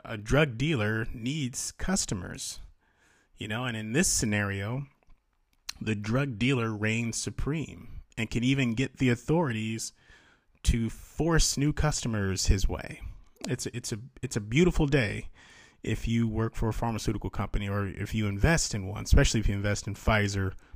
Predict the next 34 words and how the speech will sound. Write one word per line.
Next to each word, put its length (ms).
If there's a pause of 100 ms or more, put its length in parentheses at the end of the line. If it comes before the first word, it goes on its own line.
(120)
Moderna, 460
or 80
Johnson 360
and 120
Johnson. 460 (580)
Um, 180
there 100
was 120
even 140
a 60
clip 260
I 80
watched 380
that 160
showed 580 (320)
the 80
stock 360
price 440 (300)
for 140
Pfizer 540
just 440 (120)
sh-, 260
skyrocket 680
up, 240 (760)
you 120
know, 260
as 260
that 140
statement 420
was 160
made 540 (140)
on 120
national 340
television 540